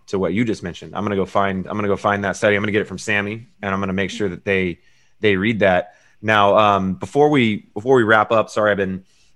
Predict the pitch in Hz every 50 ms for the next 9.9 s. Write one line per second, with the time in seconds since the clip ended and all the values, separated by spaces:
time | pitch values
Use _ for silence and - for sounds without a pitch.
0 | _ _ - 98 90 85 82 85 85 87 - 110 117 110 104 98 104 113 104 -
1 | 107 98 98 92 - - - - - 110 101 - 107 95 - 107 98 87 101 110
2 | - - 110 101 95 92 87 - - - _ _ _ _ _ _ 113 113 107 98
3 | - - 139 131 123 110 - 131 143 165 190 185 - _ - 135 135 151 170 170
4 | 165 147 143 131 120 110 107 101 - - - - 135 131 - 113 123 110 101 107
5 | 120 113 110 107 104 101 101 - - _ _ _ 101 95 104 107 104 98 95 92
6 | 87 - - - 107 104 - - 123 113 107 104 98 104 104 101 95 104 104 -
7 | _ 113 101 104 117 120 120 - - 104 92 90 110 101 101 101 95 - - 92
8 | 92 95 95 - 120 117 113 101 101 95 92 _ _ 95 - - - 98 95 92
9 | - - 113 110 117 104 117 95 113 110 113 117 113 - 143 143 143 _